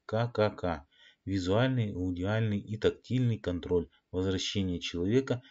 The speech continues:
из мира грез и фантазий в мир реальности,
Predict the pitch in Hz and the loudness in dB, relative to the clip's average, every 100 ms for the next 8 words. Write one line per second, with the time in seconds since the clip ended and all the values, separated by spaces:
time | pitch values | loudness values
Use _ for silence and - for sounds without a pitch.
0 | _ - 92 98 98 87 90 98 92 - | _ -10 -4 -2 -2 -2 -2 -2 -2 -6
1 | - 80 76 110 123 120 120 - _ _ | -10 -10 -4 0 0 0 -4 -8 _ _
2 | 82 90 104 - _ _ 90 92 90 87 | -4 -2 -2 -4 _ _ -6 -2 0 0
3 | 85 80 - 80 | -4 -6 -10 -14